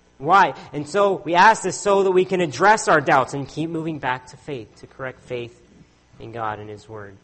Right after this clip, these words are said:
Jesus addressed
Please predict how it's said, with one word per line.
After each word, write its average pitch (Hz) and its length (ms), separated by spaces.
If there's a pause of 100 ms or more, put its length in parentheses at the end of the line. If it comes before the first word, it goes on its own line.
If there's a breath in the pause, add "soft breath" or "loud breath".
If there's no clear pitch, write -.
(1300 soft breath)
Jesus 180 500
addressed 151 680